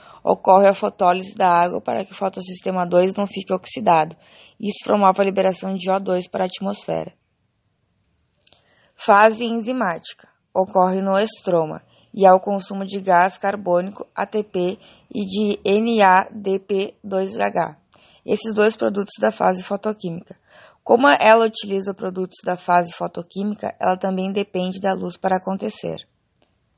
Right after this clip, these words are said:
Ciclo de Calvin-Benson. A partir da fixação de moléculas de C O dois pela enzima rubisco,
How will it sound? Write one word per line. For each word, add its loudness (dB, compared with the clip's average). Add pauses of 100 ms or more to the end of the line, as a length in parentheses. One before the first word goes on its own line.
(1300)
Ciclo 0
de -8
Calvin-Benson. 0 (760)
A -2
partir 4
da -2
fixação -8
de -10
moléculas -2
de -10
C 2
O 6
dois 2
pela -2
enzima -4
rubisco, -6